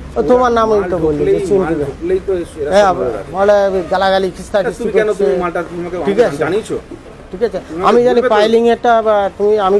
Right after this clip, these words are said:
Speaker 2: করে
Speaker 1: কখনো
Speaker 2: নেবো।
Speaker 1: কথা হয়েছে আমার
Speaker 2: ঠিক আছে,
Speaker 1: সত্যি
Speaker 2: না,
Speaker 1: করে
Speaker 2: না,
Speaker 1: বলো।
Speaker 2: না, না,
Speaker 1: কথা হয়েছে?
Speaker 2: না,
Speaker 1: তাহলে
Speaker 2: কথা হয়নি। আমি
Speaker 1: তাহলে
Speaker 2: just বলেছিলাম ফাইলিংটা শুরু করবো, এটা বলেছিলাম।
Speaker 1: দেখো,
Speaker 2: ঠিক আছে।
Speaker 1: তুমি মাল ফেলেছো ওর বাইকের শোরুমের সামনে, সে আমাকে চোদ্দ বার ধরে ফোন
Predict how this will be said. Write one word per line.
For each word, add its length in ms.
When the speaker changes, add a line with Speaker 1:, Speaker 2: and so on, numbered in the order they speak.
Speaker 2:
করে 120
Speaker 1:
কখনো 120
Speaker 2:
নেবো। 120
Speaker 1:
কথা 120
হয়েছে 180
আমার 120
Speaker 2:
ঠিক 100
আছে, 200
Speaker 1:
সত্যি 180
Speaker 2:
না, 40
Speaker 1:
করে 100
Speaker 2:
না, 60
Speaker 1:
বলো। 120
Speaker 2:
না, 40
না, 120
Speaker 1:
কথা 160
হয়েছে? 160
Speaker 2:
না, 80
Speaker 1:
তাহলে 160
Speaker 2:
কথা 180
হয়নি। 160
আমি 160
Speaker 1:
তাহলে 140
Speaker 2:
just 100
বলেছিলাম 400
ফাইলিংটা 400
শুরু 220
করবো, 160
এটা 180
বলেছিলাম। 360
Speaker 1:
দেখো, 180
Speaker 2:
ঠিক 180
আছে। 140
Speaker 1:
তুমি 220
মাল 180
ফেলেছো 320
ওর 180
বাইকের 340
শোরুমের 360
সামনে, 180
সে 80
আমাকে 240
চোদ্দ 180
বার 120
ধরে 180
ফোন 100